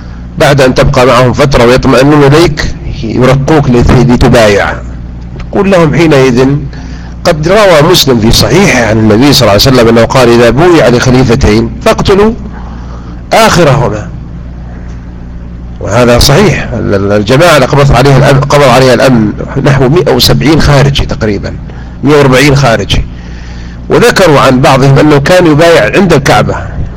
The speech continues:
لتذ-، ل-، ل-، ل-، لإلزام من معه من التائهين الجهال الشبان بأن ما معهم ح-،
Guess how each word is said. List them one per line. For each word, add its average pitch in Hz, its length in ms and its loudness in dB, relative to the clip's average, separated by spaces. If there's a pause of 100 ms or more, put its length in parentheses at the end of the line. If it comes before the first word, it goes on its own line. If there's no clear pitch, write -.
(800)
لتذ-، 131 360 0
ل-، 117 240 0
ل-، 117 300 2
ل-، 101 260 -2 (380)
لإلزام 147 640 2
من 120 400 2
معه 127 260 2
من 123 120 2
التائهين 127 560 2
الجهال 123 480 0
الشبان 120 540 0
بأن 131 140 2
ما 131 200 2
معهم 131 380 2
ح-، 110 100 -4